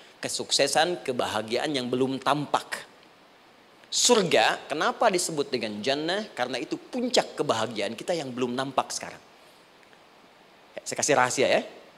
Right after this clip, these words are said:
Ini antara kita saja nih. Kalau ada kata jim dengan nun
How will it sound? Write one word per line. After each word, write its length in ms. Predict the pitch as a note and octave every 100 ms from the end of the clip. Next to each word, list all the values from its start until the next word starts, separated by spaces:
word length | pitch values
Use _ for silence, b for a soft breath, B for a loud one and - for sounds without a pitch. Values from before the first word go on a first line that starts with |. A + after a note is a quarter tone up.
| -
Ini 160 | B2
antara 160 | A2 A2+
kita 160 | A2+
saja 240 | A2 B2 A2
nih. 160 | F2+ - - - - - - - - - - - - - - - - - B B -
Kalau 240 | D3+ F#3+
ada 240 | G#3+ F3
kata 320 | D#3+ D3+ D3 D#3
jim 640 | C3+ C3 F#3+ D3+ B2+ D#3
dengan 240 | C#3+ C3+
nun 640 | B2+ C3 C3+ G#2 C3 A3